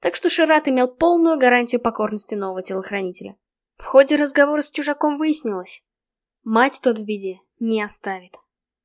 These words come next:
Принцессе, естественно, о подобных обстоятельствах никто не сообщал. Брюнет понимал это и не обижался на девушку. Она просто любит своего брата, беспокоится за его жизнь.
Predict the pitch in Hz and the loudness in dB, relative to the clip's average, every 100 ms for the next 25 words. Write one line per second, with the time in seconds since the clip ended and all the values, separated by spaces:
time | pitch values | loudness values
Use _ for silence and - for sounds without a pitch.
0 | _ _ _ _ _ _ 320 320 392 381 | _ _ _ _ _ _ -4 0 2 2
1 | 311 302 - 311 302 294 294 285 285 269 | 2 -2 -2 -4 -4 -2 0 0 0 -4
2 | - 294 285 285 - 262 277 - 269 262 | -6 0 0 -2 -12 -8 -8 0 0 2
3 | 254 254 - 294 226 _ _ _ 254 254 | -2 -2 -2 -2 -4 _ _ _ 4 6
4 | 311 359 359 339 339 359 247 190 208 226 | 6 2 2 2 4 4 2 -2 -2 -2
5 | 233 254 269 - 220 190 180 175 - - | 0 2 0 -2 -8 -4 -6 -6 -16 -20
6 | _ _ _ _ _ _ _ _ _ _ | _ _ _ _ _ _ _ _ _ _
7 | _ 285 285 285 277 277 294 262 254 247 | _ -8 -4 -2 -2 -2 0 -2 0 0
8 | 247 247 254 214 - _ _ 220 226 226 | 2 2 0 -2 -12 _ _ -6 -4 0
9 | 240 233 226 220 220 226 233 214 | 0 0 -8 -8 -8 -8 -8 -12